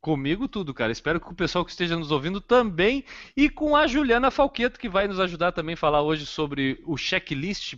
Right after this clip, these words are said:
pra corrida. Ela vai dar a visão feminina do que, que não pode faltar para levar para uma corrida. Ju, bem-vinda novamente, porque fazia horas que tu não participava aqui do podcast, né, Ju?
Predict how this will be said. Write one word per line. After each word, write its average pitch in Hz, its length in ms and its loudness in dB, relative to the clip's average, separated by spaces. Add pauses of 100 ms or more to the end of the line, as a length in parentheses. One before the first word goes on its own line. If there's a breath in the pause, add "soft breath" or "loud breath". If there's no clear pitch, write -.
pra 151 160 0
corrida. 143 340 -4
Ela 131 140 4
vai 120 140 0
dar 135 100 4
a 131 40 0
visão 123 240 -6
feminina 175 600 -4
do 127 100 -8
que, 156 120 -10
que 156 80 -6
não 139 120 -4
pode 147 240 -2
faltar 170 520 0
para 143 160 -2
levar 127 320 0
para 123 120 -6
uma 131 140 -2
corrida. 208 500 -2 (680 loud breath)
Ju, 196 480 6
bem-vinda 190 520 2
novamente, 233 600 2
porque 156 160 -12
fazia 175 260 4
horas 233 260 6
que - 80 -16
tu - 80 -10
não 202 100 -2
participava 190 540 0
aqui 185 100 -6
do 190 80 -8
podcast, 175 540 -4
né, 147 100 -4
Ju? 139 260 -6